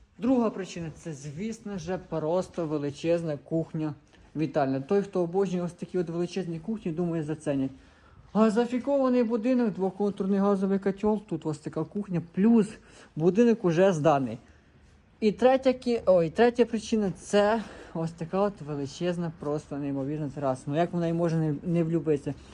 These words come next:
Просто обичний літній день, уявіть. Мангал, шашлички переворачуються, тут у вас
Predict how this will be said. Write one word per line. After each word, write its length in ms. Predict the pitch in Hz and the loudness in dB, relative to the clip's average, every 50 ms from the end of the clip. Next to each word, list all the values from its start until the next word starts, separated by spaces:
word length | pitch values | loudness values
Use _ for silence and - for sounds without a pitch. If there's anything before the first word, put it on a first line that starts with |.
| - - - - - - - - | -20 -20 -20 -20 -20 -20 -10 0
Просто 340 | - 202 233 233 - - 214 | 4 6 6 6 6 4 4
обичний 600 | 202 180 175 208 220 208 - - 190 185 175 - - | 4 4 6 4 4 4 2 0 0 0 0 -2 -2
літній 360 | 175 185 196 190 - 170 160 | 0 0 0 0 0 -2 -2
день, 280 | 147 139 156 139 135 131 - - - | 0 2 2 0 0 -2 -8 -12 -6
уявіть. 380 | 160 151 143 143 135 135 123 - - - - - - - - - - | -2 0 0 0 2 0 -2 -4 -6 -16 -20 -20 -20 -20 -20 -4 0
Мангал, 540 | 185 190 202 208 208 220 220 220 220 214 202 - - - - | 2 4 4 4 4 4 4 4 2 2 -2 -6 -10 -20 -10
шашлички 680 | - - 185 165 - 185 180 - - - 202 180 165 165 - - - - | -4 -2 -2 0 0 -2 -4 -4 -2 0 2 2 2 0 -4 -12 -4 0
переворачуються, 840 | - 190 190 196 185 185 185 196 202 214 208 - 208 175 - 175 156 | 2 4 4 4 4 4 4 4 2 2 0 -2 -6 -6 -4 -6 -6
тут 220 | - 190 165 175 | -4 -6 -6 -2
у 40 | 160 | 0
вас 240 | 160 156 151 - | 0 0 0 -2